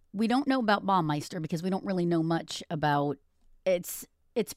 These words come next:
presumed that he got them back to the house, and you would tend to think it's consensual, but I don't know. I mean, we don't know enough about it. A lot of what we have is testimony from a guy who's not really very reliable. So it's possible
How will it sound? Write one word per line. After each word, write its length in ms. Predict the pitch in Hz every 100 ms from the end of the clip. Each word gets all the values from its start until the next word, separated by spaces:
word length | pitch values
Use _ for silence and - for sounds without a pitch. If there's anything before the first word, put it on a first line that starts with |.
| _
presumed 800 | - 247 214 320 330 320 294 214
that 460 | 226 190 180 180 180 -
he 160 | 240
got 160 | 220 214
them 100 | 220
back 160 | 196
to 60 | 180
the 80 | 175
house, 420 | 180 180 180 -
and 480 | 175 165 160 156 156 - _ _ -
you 180 | 254
would 160 | 262 240
tend 220 | 311 349
to 60 | 370
think 200 | 370 370
it's 140 | 330
consensual, 640 | - 330 311 330 320 330
but 120 | 262 254
I 100 | 247
don't 200 | 247 262
know. 340 | 262 151 -
I 100 | -
mean, 120 | 202
we 120 | 208 233
don't 180 | 233
know 160 | 226 226
enough 260 | 214 208 202
about 260 | 185 190
it. 120 | 190 - 190 -
A 80 | 196
lot 200 | 202 208
of 60 |
what 140 | 190 180
we 100 | 185
have 240 | 190 170
is 100 | 160
testimony 480 | - 180 185 180 175
from 160 | 175
a 60 | 165
guy 180 | 156 165
who's 160 | 156
not 140 | - -
really 160 | 175
very 300 | 175 165 165
reliable. 640 | 160 147 147 156 165 247 277 - - - -
So 340 | - 226 208 208
it's 160 | 202 -
possible 800 | - 202 - 190 202 196 196